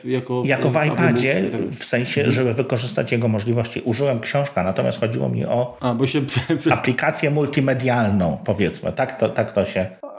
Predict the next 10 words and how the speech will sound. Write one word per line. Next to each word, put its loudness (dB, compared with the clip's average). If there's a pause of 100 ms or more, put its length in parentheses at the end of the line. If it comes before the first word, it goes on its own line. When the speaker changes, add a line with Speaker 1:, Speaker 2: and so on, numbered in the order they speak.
(120)
Speaker 1:
Rozumiem. 0 (240)
Okej. -2
Speaker 2:
eduromy 2
niech 0
zrobią. -4 (360)
Speaker 1:
Ale, -2
o, 0
jasne, 0
masz 0
rację. -2